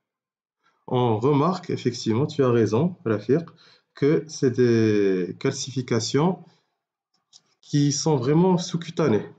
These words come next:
cutanéo-sous-cutanées, qui sont vraiment en plein partie molle, d'accord ? Donc, le diagnostic différentiel va changer, là. Euh, avant, on avait,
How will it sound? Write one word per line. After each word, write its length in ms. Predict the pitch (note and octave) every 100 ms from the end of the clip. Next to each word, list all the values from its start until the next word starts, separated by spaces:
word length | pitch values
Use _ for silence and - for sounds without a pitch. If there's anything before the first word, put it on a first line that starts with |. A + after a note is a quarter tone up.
| _
cutanéo-sous-cutanées, 1000 | A#2+ C#3+ C#3+ E3 E3 E3 C#3 B2 G2+ A2
qui 80 | -
sont 180 | A#2
vraiment 360 | A2 C#3 D#3+ C#3+
en 40 |
plein 380 | A#2+ - C#3 F3+
partie 400 | F3+ F3 - -
molle, 300 | C3 G2+ F2+ - -
d'accord ? 400 | G2+ - D#3+ - _ _ _ _
Donc, 300 | B2+ D#3 E3+ E3 -
le 360 | B2+ B2 A2+ A2
diagnostic 500 | B2+ C3 B2+ B2+ A#2+
différentiel 560 | B2 C3 A#2+ - E3+
va 80 | C3
changer, 460 | A2+ E3+ E3 A#2+ G#2
là. 180 | F2 - _ _ _ _ _ -
Euh, 240 | G#2+ G#2 G#2 _ _ -
avant, 440 | A#2 G#2+ C3+ D#3+ D3
on 140 | A#2+
avait, 340 | A#2 A2+ G#2+